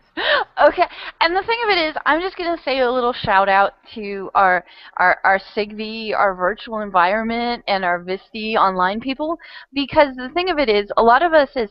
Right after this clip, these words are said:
teachers and educators know the power of the creative mode, because we know it in Second Life, we know it in OpenSim, we've seen it in, we've seen it in Unity,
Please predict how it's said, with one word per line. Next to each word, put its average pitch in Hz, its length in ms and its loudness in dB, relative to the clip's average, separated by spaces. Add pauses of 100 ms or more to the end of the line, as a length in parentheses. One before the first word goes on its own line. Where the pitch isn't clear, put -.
teachers 254 320 -10
and 214 120 -4
educators 202 540 -4
know 214 460 2 (280)
the 220 100 4
power 220 540 4 (120)
of 208 200 4 (260)
the 226 280 0
creative 240 540 0
mode, 190 200 -2 (500)
because 220 320 0
we 220 120 -4
know 208 180 2
it 226 80 0
in 247 140 -2
Second 196 340 -4
Life, 190 280 0
we 196 80 -10
know 196 180 -2
it 226 100 -2
in 247 100 -2
OpenSim, 185 640 -2
we've 165 140 -8 (120)
seen 208 200 -4
it 262 120 2
in, 233 200 0 (340)
we've 226 120 0
seen 294 200 2
it 302 80 6
in 247 200 4
Unity, 220 560 2